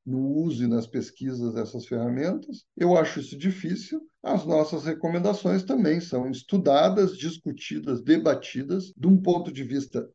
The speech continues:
acadêmico-científico, tá? Nós, isso eu acho que é muito importante, são pessoas que têm conhecimento, eh, pra poder falar sobre como funciona e quais as limitações e vantagens, talvez, e desvantagens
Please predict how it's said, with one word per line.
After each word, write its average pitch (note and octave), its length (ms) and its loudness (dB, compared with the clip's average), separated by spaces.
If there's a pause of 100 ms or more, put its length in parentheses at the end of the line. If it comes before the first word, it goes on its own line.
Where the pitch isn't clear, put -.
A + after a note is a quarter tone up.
(120)
acadêmico-científico, D3+ 1600 -2
tá? B2 200 -4
Nós, A#2 340 -6 (120)
isso C3+ 260 -6
eu D3 60 0
acho C#3 140 -4
que C#3 60 -6
é B2 40 0
muito D#3 300 -4
importante, D#3 420 -6
são C3 140 -6
pessoas C3+ 320 -6
que - 280 -20
têm F#3+ 240 0
conhecimento, C3+ 960 -4 (160)
eh, A2+ 120 -4
pra B2 200 0
poder C3+ 320 -2
falar C#3 400 0
sobre B2+ 380 -6
como F3 320 4
funciona B2+ 720 -4 (260)
e - 180 -12
quais D3 340 2
as D#3 180 -4
limitações C3 800 -2
e B2 80 -4
vantagens, B2+ 840 -2
talvez, A#2+ 500 -2
e C#3 60 -10
desvantagens C3 920 -4